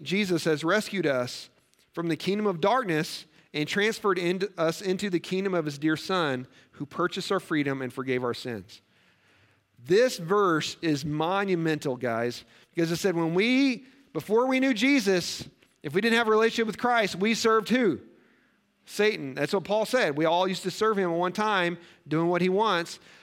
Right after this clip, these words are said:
But when we gave our lives to Christ, when we were forgiven, he transferred us from that kingdom into his kingdom.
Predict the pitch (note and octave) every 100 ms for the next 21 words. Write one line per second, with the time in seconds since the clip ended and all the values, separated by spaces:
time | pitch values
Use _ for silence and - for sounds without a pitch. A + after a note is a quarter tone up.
0 | _ E3+ F3 E3+ F3 F3 D#3 F3+ A3 A#3
1 | A3+ G#3+ G#3+ G#3+ - G#3+ F#3+ E3 E3 E3
2 | G#3 G#3+ G#3+ G#3 G3 F3+ - G3+ B3+ C#4+
3 | G#3+ F#3+ F3 F3 E3 F3+ - A#3 B3 F#3+
4 | F3 F3 F3 F#3+ F#3 C#3+ G#3+ A#3+ G#3+ -
5 | E3+ C#3+ G#2+ G2